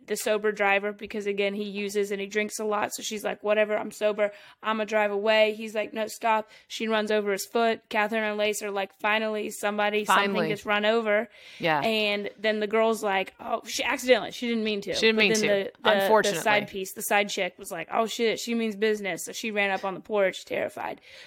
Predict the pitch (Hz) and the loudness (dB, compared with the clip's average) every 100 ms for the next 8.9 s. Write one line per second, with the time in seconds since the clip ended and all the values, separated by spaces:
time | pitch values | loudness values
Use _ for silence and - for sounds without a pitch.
0 | - 202 - 247 226 220 226 208 214 202 | -12 -8 -4 -2 -2 0 2 2 0 -2
1 | 214 202 202 226 208 185 180 202 - - | -2 0 2 2 2 0 0 0 -4 -12
2 | _ _ - 220 240 - - - - - | _ _ -12 -10 -10 -14 -20 -20 -20 -16
3 | - 214 214 185 185 - _ _ - 302 | -2 4 4 4 0 -10 _ _ -4 0
4 | - 285 262 - 302 285 311 277 233 202 | 2 2 2 4 6 8 6 6 6 8
5 | 185 160 185 196 190 180 208 185 165 165 | 6 4 4 4 4 2 2 2 0 -4
6 | 165 - 190 170 - 185 170 151 - - | -6 -4 -6 -6 -2 0 0 -2 -8 -6
7 | 214 160 151 143 180 165 - - - 156 | -6 -4 -8 -2 2 2 0 -8 -6 -6
8 | - 214 226 196 214 226 214 214 | -6 -2 -2 2 2 4 2 0